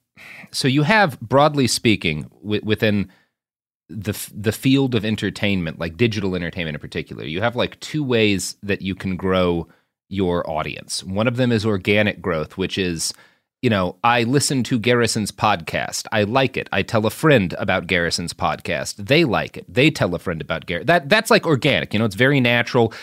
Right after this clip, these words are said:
That's purely the, the kind of quality of the content, um, reaching people. And then there is inorganic growth, which is, can be the result of, like, ad campaigns, can be the result of, um, an algorithm. Often in, in today, we're talking about, like, oh, Twitter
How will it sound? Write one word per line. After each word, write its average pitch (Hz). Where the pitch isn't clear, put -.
That's 117
purely 139
the, 113
the 113
kind 113
of -
quality 131
of 98
the 107
content, 107
um, 98
reaching 104
people. 71
And 113
then 131
there 131
is 131
inorganic 98
growth, -
which 95
is, 92
can 113
be 95
the 87
result 87
of, 80
like, 78
ad 110
campaigns, 113
can 92
be 85
the 82
result 82
of, 92
um, 82
an 120
algorithm. 120
Often 110
in, 110
in 110
today, 107
we're 104
talking 107
about, 95
like, 101
oh, 131
Twitter 139